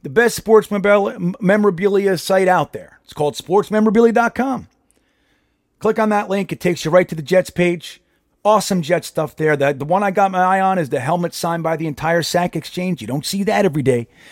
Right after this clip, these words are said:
I want it. I'm gonna get it, I think. So, go on there. You buy something from there, spend over fifty, you get free shipping, and, uh, it helps the channel. So,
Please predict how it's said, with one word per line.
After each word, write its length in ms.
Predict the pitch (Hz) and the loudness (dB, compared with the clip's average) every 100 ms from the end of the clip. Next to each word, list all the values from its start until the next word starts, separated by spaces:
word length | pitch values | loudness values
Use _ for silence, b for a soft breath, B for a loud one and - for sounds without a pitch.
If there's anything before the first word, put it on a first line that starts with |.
| B B B | B B B
I 140 | 127 160 | -2 0
want 260 | 165 165 | 2 0
it. 80 | 113 _ _ _ _ _ _ _ | -4 _ _ _ _ _ _ _
I'm 160 | 120 147 | -6 -4
gonna 160 | 156 | -2
get 180 | 139 151 | -2 0
it, 80 | 135 | 0
I 140 | 113 | -4
think. 360 | 107 92 78 _ _ _ - - b b b | -8 -12 -16 _ _ _ -20 -20 b b b
So, 400 | - 185 190 175 _ _ _ _ _ _ _ _ _ _ _ - | 0 4 4 2 _ _ _ _ _ _ _ _ _ _ _ 2
go 180 | 175 202 | 4 6
on 200 | 214 202 | 6 4
there. 240 | 202 208 | 4 2
You 100 | 180 | 2
buy 240 | 143 185 202 | 2 2 2
something 380 | - 185 190 | 0 0 -2
from 260 | 175 190 190 | 0 0 2
there, 160 | 190 185 | 2 2
spend 300 | - 196 196 | 2 2 2
over 180 | 185 | 2
fifty, 360 | 165 196 190 190 | 2 2 0 -2
you 100 | 180 | 0
get 180 | 165 170 | 2 2
free 220 | - 160 | 0 -4
shipping, 500 | - 175 - 165 156 | -2 -4 -2 -2 -2
and, 260 | 143 139 135 | -2 -2 0
uh, 100 | 131 | 0
it 80 | |
helps 260 | 120 123 - | 0 -2 -2
the 80 | 113 | -8
channel. 340 | - 107 95 | -4 -6 -6
So, 300 | - 220 208 | -2 0 0